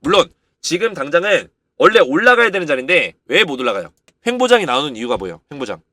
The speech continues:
지금 예멘 반군 이쪽의 이슈가 좀 생각보다 큽니다. 미국과 영국과 지금 연합군들이 막 지금 예멘을 좀 저지하고 있어요. 거기다가 지금 하마스, 이스라엘도 아직 안 끝났어요, 이것도.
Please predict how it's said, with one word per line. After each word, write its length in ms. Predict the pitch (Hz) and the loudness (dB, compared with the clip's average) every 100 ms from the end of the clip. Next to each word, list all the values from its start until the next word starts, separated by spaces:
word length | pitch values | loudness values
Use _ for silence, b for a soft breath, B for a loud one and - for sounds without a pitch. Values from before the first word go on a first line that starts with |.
| _ _ | _ _
지금 380 | - 135 190 196 _ _ _ | -8 -2 -2 -2 _ _ _
예멘 380 | 113 151 202 190 | -4 -2 -2 -4
반군 460 | 160 113 147 160 90 _ | -6 -10 -6 -8 -10 _
이쪽의 360 | 123 - 175 123 | -16 -8 -6 -6
이슈가 240 | 120 156 | -6 -6
좀 180 | 151 156 | -6 -8
생각보다 360 | 151 185 180 156 | -10 -8 -8 -12
큽니다. 480 | - 214 175 135 175 _ _ _ _ - | -12 -8 -2 -2 -4 _ _ _ _ -14
미국과 400 | 139 185 196 143 | -10 -8 -2 -2
영국과 360 | 127 156 165 | -2 -6 -6
지금 180 | 147 123 | -6 -6
연합군들이 800 | 104 175 175 170 147 170 196 202 _ _ _ _ _ | -4 -4 -4 -8 -4 -2 -2 -6 _ _ _ _ _
막 260 | 151 196 | 2 2
지금 220 | - 156 123 | 0 -8 -6
예멘을 280 | 143 175 | -6 -6
좀 140 | 170 147 | -8 -6
저지하고 400 | 127 156 185 123 | -6 0 -2 -2
있어요. 240 | 98 87 _ _ _ _ _ _ | -8 -12 _ _ _ _ _ _
거기다가 460 | 139 170 175 170 170 | -4 0 0 2 0
지금 420 | 151 151 165 165 165 _ _ _ | 0 -2 0 -2 -6 _ _ _
하마스, 640 | - 202 208 - 196 190 180 | 0 2 2 0 -2 0 -2
이스라엘도 600 | - - 180 175 165 151 | -8 -2 4 4 4 0
아직 180 | 123 120 | 0 -2
안 200 | 110 160 | -6 -4
끝났어요, 440 | 247 240 190 127 | -2 0 0 -2
이것도. 580 | 107 - 101 98 98 | -6 -10 -10 -8 -8